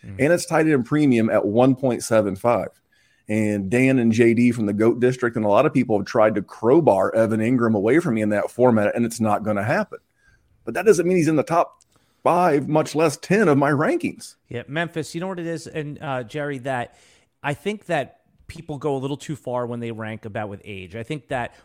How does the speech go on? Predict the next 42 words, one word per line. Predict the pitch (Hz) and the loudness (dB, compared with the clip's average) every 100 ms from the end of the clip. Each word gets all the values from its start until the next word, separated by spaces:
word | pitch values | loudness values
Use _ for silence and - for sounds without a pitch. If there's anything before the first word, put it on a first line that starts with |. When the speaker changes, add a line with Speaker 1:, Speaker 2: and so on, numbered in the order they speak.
| - | -18
Speaker 1:
what, | 123 160 - | -10 -10 -8
let's | 202 - | -12 -8
say | 196 | -8
Travis | 156 165 151 151 | -8 -8 -8 -8
Kelce | - 143 147 | -8 -8 -8
has | 117 123 117 | -10 -8 -8
another | 117 139 | -8 -8
Travis | - 147 147 | -8 -8 -8
Kelce | - 143 143 | -10 -12 -10
year | 135 | -10
and | 101 123 | -8 -8
then | 117 | -8
retires. | 107 - 110 98 62 - - _ _ | -10 -10 -10 -10 -14 -20 -20 _ _
He's | - 185 - | -14 -12 -10
still | - 202 | -4 -4
worth | 175 160 156 156 | -2 -4 -4 -6
more | 139 139 147 156 - _ | -8 -6 -6 -8 -12 _
than, | 107 135 127 120 117 - _ _ _ _ | -10 -6 -6 -8 -12 -16 _ _ _ _
than | 117 131 | -10 -8
Kyle | 117 - - 139 120 | -8 -8 -2 -2 -4
Pitts | - 139 - | -6 -6 -6
probably | - 127 104 120 123 | -8 -6 -6 -8 -6
in | |
Dynasty | 117 120 123 - 110 | -6 -6 -8 -12 -12
right | 110 113 101 | -8 -8 -8
now, | 110 80 98 _ _ _ | -12 -12 -18 _ _ _
because | 135 120 147 131 123 - - - | -16 -6 -4 -4 -8 -16 -20 -18
the | |
chance | - 202 220 | -10 -8 -6
that | 180 - | -8 -10
Kyle | 156 151 | -6 -6
Pitts | 135 165 160 | -6 -8 -10
puts | - 170 - | -10 -10 -6
up | 143 127 _ _ _ | -8 -8 _ _ _
a | 113 | -18
season | - 185 147 139 _ | -12 -10 -10 -12 _
ever | 196 240 139 82 _ _ _ - | -6 -6 -6 -12 _ _ _ -14
that | 131 | -10
Travis | - 147 127 | -6 -6 -8
Kelce's | - 143 131 123 | -8 -8 -6 -10
been | 135 | -8
doing. | 127 147 | -4 -6